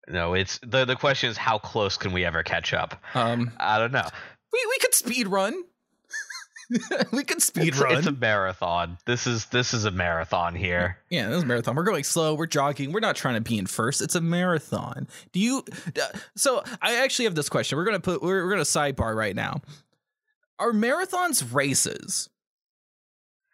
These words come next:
Speaker 1: Some, I think they are technically races.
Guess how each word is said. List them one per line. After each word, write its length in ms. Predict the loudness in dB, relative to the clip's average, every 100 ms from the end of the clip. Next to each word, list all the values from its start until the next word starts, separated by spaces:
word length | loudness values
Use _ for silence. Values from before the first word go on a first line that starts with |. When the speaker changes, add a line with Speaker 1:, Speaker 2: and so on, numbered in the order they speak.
| _ -4
Speaker 1:
Some, 380 | 0 2 2 2
I 120 | 0
think 320 | 2 -2 0
they 180 | 2 2
are 320 | 2 0 0
technically 640 | -2 -2 0 -2 0 0
races. 800 | 2 0 0 0 0 0 -2 -4